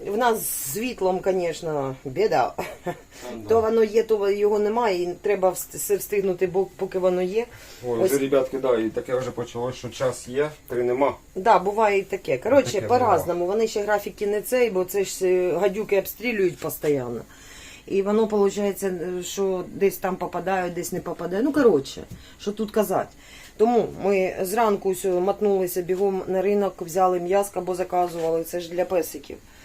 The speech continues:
Speaker 1: Вже поки було світло.
Speaker 2: Нафігачить ще тушоночки, коротше.
Speaker 1: Да, бо було поки світло, то, е, настерилізувала банок,
Speaker 2: Де у нас
Speaker 1: туди-сюди.
Speaker 2: салфетки є? Мені
Speaker 1: Е.
Speaker 2: треба протирати ці банки.
Speaker 1: Бери чисту просто цю.
Speaker 2: Тряпку?
Speaker 1: Да, ось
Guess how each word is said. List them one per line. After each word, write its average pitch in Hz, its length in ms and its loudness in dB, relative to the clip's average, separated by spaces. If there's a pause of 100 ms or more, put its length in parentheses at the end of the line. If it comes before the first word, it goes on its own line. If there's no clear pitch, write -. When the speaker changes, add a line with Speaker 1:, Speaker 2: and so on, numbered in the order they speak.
(280)
Speaker 1:
Вже 196 640 0
поки 208 220 -2
було 196 260 0
світло. 202 200 -4 (140)
Speaker 2:
Нафігачить 131 320 2
ще 131 240 -8
тушоночки, 104 560 -6
коротше. 92 240 -4
Speaker 1:
Да, 175 180 0 (200)
бо 214 240 4
було 208 300 4
поки 196 260 0
світло, 196 460 0
то, 185 360 0 (1000)
е, 165 220 0
настерилізувала 185 1040 2
банок, 214 420 4
Speaker 2:
Де 180 60 -6
у 165 40 -8
нас 180 160 0
Speaker 1:
туди-сюди. 131 200 2
Speaker 2:
салфетки 120 480 -6
є? 135 120 -6 (340)
Мені 101 200 -6
Speaker 1:
Е. 110 40 0
Speaker 2:
треба - 140 -4
протирати 98 460 -8 (260)
ці - 60 -20
банки. 92 320 -14 (240)
Speaker 1:
Бери 254 320 2
чисту 233 500 -10
просто 208 400 -10 (160)
цю. 190 60 -16 (800)
Speaker 2:
Тряпку? - 260 -12 (240)
Speaker 1:
Да, 208 140 -8 (180)
ось - 100 -18